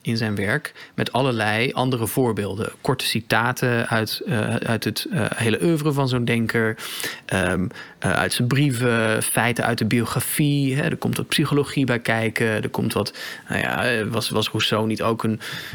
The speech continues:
eh, enorme, enorme ploert die al zijn vrienden van zich vervreemde omdat hij voortdurend ruzie zocht en een enorme, eh, eh, achtervolgingswaan had?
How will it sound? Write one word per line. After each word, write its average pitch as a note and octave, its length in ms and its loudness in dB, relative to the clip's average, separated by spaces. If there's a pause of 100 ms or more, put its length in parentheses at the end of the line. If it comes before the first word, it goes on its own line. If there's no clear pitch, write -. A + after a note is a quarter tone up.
eh, - 280 0
enorme, A2 640 0
enorme A2+ 340 0
ploert C3+ 460 0
die C3+ 120 0
al B2 120 2
zijn A2+ 120 -2
vrienden C#3+ 280 2
van B2+ 120 0
zich A#2 140 -2
vervreemde A#2 500 2
omdat A2 200 0
hij A2+ 100 -2
voortdurend A#2+ 320 0
ruzie B2+ 240 2
zocht A#2+ 460 -2
en B2 240 2
een A#2 160 0
enorme, A#2+ 540 0
eh, B2 640 0 (300)
eh, - 80 -4
achtervolgingswaan C#3 840 0
had? C3 260 -2